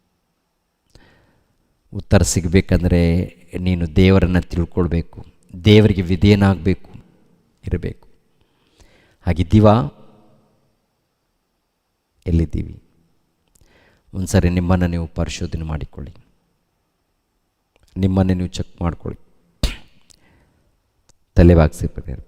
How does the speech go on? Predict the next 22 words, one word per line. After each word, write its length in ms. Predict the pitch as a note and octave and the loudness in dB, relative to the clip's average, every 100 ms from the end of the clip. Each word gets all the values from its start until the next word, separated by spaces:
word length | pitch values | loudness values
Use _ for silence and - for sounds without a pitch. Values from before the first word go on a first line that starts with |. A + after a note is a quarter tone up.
| F2+ | -2
ಪ್ರಾರ್ಥನೆ 340 | E2 - D2 D2 | 0 -2 -6 -8
ಮಾಡಿ 120 | B1+ | -10
ಮುಗಿಸ್ತೀನಿ. 400 | D2 B1+ - - _ _ _ _ _ _ - | -12 -16 -18 -20 _ _ _ _ _ _ -2
ಪ್ರತಿಯೊಬ್ಬರು 500 | G2 - G2+ F#2 D#2+ | -2 0 0 0 -2
ಭಕ್ತಿಯಲ್ಲಿ 380 | F2 - G2+ F2+ E2+ | -4 -2 0 0 0
ಇದ್ದಾಗ, 320 | F2 E2 D#2+ E2 E2 _ _ _ _ _ _ _ _ _ _ _ _ _ _ _ _ _ _ _ _ _ _ - | -2 -4 -2 -4 -6 _ _ _ _ _ _ _ _ _ _ _ _ _ _ _ _ _ _ _ _ _ _ -6
ಅವರು 260 | G2+ A#2 - | 0 0 2
ಪ್ರಾರ್ಥನೆ 380 | F#2+ F2 - F2+ F2 | 4 4 2 -2 -2
ಮಾಡಿದಾಗ, 320 | D#2+ D2+ D#2 D#2+ | -2 -2 -4 -4
ತಂದೆ, 240 | D#2+ D2+ D2+ | -6 -8 -10
ನೀವು 120 | D2+ - | -12 -6
ಕೇಳ್ತಾ 300 | E2 D2 - D2 | -4 -4 -6 -12
ಇದ್ದೀರಾ? 280 | - - - _ _ _ _ _ _ _ _ _ _ _ _ _ _ _ _ _ _ _ _ _ | -14 -20 -20 _ _ _ _ _ _ _ _ _ _ _ _ _ _ _ _ _ _ _ _ _
ಎಲ್ಲ 160 | F2+ G2 A#2 A2 | 4 6 6 4
ಭಕ್ತರ 300 | G2+ - G2 F2+ | 2 2 0 -2
ವಿಷಯದಲ್ಲಿ 360 | - F2+ F2 D#2+ | -2 0 2 2
ಆಲೋಚನೆ 300 | E2+ F#2 - | 0 -4 -8
ಮಾಡುವಾಗ, 260 | E2+ E2 D#2+ - | -8 -8 -8 -10
ತಂದೆ, 200 | D#2 D#2 - | -10 -10 -6
ಪ್ರತಿಯೊಬ್ಬರ 680 | F#2+ - - A2 G2 E2+ F2 - | -4 -4 -4 -2 0 -2 -4 -2
ಪ್ರಾರ್ಥನೆಯನ್ನು 600 | F#2 F2+ G#2+ - G#2 F#2+ F#2 | 0 2 0 0 -2 -4 -6
ನೀವು 120 | E2+ | -8